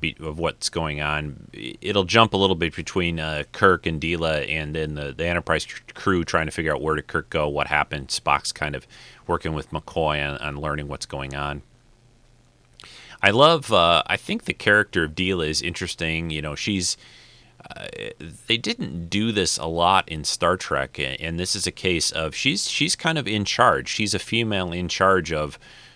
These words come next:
the Skolosian. She, she's, she says she's their queen, and then ma-, wants to make Kirk their king. Uh, and, you know, they've, uh, you know, that's, that's something a little different. You know, usually it's a guy in charge on, on,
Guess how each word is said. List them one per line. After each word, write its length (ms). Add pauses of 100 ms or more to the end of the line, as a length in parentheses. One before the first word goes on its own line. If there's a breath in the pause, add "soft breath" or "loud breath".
(100 loud breath)
the 80
Skolosian. 580
She, 260
she's, 320 (240)
she 220
says 280
she's 340
their 200
queen, 720 (540 soft breath)
and 200
then 260
ma-, 220
wants 280
to 80
make 160
Kirk 320
their 140
king. 600
Uh, 360 (100)
and, 460 (540 loud breath)
you 120
know, 160
they've, 380
uh, 340 (260)
you 160
know, 220 (200)
that's, 500
that's 180
something 360
a 60
little 200
different. 540
You 80
know, 100
usually 380
it's 120
a 60
guy 300
in 160
charge 440
on, 200
on, 280